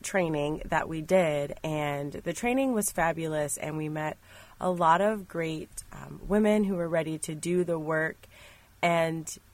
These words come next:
I think it was the second day, we were, like, chatting in the front, and both of us were like, "We need a space for people to share their stories. Like, this needs to happen."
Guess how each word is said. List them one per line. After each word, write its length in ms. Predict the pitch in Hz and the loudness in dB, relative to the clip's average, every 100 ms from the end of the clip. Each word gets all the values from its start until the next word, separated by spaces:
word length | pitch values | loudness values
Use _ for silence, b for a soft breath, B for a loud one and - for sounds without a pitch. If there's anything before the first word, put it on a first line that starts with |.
| - | -10
I 80 | 170 | -6
think 220 | 190 185 | -2 0
it 80 | 190 | 2
was 160 | 185 | 0
the 140 | 156 160 | 0 -6
second 460 | - 170 - 233 | 0 0 2 -2
day, 400 | 180 151 143 143 143 | 2 4 4 2 -2
we 80 | |
were, 100 | 151 | -4
like, 180 | 151 151 | -4 -6
chatting 380 | - 175 165 160 | 0 2 2 0
in 140 | 151 | -4
the 80 | 147 | -4
front, 340 | - 156 147 143 | -4 0 0 0
and 160 | 156 | -2
both 180 | 156 156 | -2 -4
of 60 | 151 | -4
us 160 | 147 | -6
were 120 | 156 | -4
like, 240 | 151 143 - - - - _ - | -2 -4 -6 -18 -20 -20 _ -12
"We 280 | 165 180 180 | -2 4 6
need 280 | 180 165 160 | 4 2 0
a 60 | 156 | -2
space 340 | - 147 139 | 0 0 -2
for 100 | 151 | -6
people 320 | - 151 156 | -6 -6 -4
to 80 | 143 | -4
share 220 | 147 135 | -4 -4
their 140 | 127 135 | -4 -8
stories. 480 | - - - - - | -8 -6 -8 -8 -10
Like, 180 | 151 | -8
this 220 | - 147 156 | -8 -6 -4
needs 260 | 151 147 | -4 -6
to 80 | - | -6
happen." 600 | 139 139 135 139 139 147 | 0 0 0 -4 -8 -10